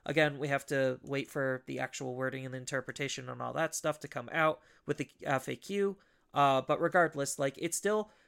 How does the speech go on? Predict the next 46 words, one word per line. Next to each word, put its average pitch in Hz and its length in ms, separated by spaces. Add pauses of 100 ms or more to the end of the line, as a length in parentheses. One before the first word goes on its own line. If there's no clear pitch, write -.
(100)
you're, 160 320 (500)
it's 170 160
still 226 260
added 170 440
instances 143 720
of 151 200
being 156 260
able 151 280
to 156 200
interact 143 380
with 147 120
the 135 100
opponent 131 420
during 127 280
their 131 180
turn 120 480
as 127 200
well. - 300 (400)
Um, 127 480 (600)
and 147 240
drawing 165 320
is 135 120
a 139 60
very 147 300
common 135 340
thing, 139 320
so 135 200
it's 127 120
not 139 160
like 127 220
that's 127 180
a 131 60
very 127 260
hard 123 240
ability 123 380
to - 120
trigger. - 440 (380)
Uh, 135 300
same 170 280
thing 156 400
with 147 240
Victory 147 420
Greymon 135 500
being 135 260
the 123 80
counterpart. 135 640